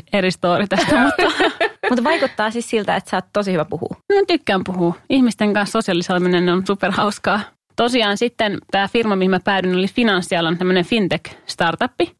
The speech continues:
Speaker 1: Mulla siis ei ollut mitään tietoa mistään startupeissa siinä vaiheessa ja se kaikki kieli ja kaikki oli mulle aivan tuntematonta. Ja mut heitettiin suoraan siis kylmään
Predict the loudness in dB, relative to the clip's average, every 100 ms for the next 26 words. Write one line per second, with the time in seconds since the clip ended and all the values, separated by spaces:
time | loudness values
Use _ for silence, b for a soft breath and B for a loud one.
0 | -2 2 2 0 0 0 0 0 0 -2
1 | -2 -2 0 -2 -2 -4 -4 -2 -2 -2
2 | -4 -2 -2 0 0 0 -2 -2 -2 0
3 | 0 -2 -6 -10 -2 -2 0 -2 -2 0
4 | 2 2 0 0 -2 0 0 2 2 0
5 | 0 -2 -4 -6 0 2 2 0 0 0
6 | 0 -2 -2 0 2 0 0 0 0 0
7 | 2 2 2 0 -2 -4 0 2 2 2
8 | 0